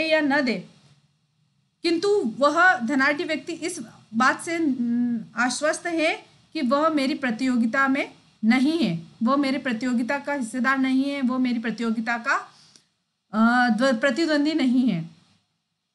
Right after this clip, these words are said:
यहाँ पर एक कवि कहना चाह रहा है कि जिस तरह से हमें आज़ादी मिली है, वह आज़ादी बिल्कुल भी,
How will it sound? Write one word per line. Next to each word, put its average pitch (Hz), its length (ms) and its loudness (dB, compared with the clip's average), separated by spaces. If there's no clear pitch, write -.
यहाँ 302 240 2
पर 392 120 -6
एक 359 180 -6
कवि 302 220 0
कहना 294 320 0
चाह 262 160 0
रहा 277 140 0
है 269 260 -4
कि 285 360 -4
जिस 247 300 -2
तरह 294 180 0
से 302 120 -6
हमें 277 200 0
आज़ादी 240 460 2
मिली 254 300 0
है, 262 160 -4
वह 240 180 -2
आज़ादी 233 500 -2
बिल्कुल 226 360 -2
भी, 247 300 -4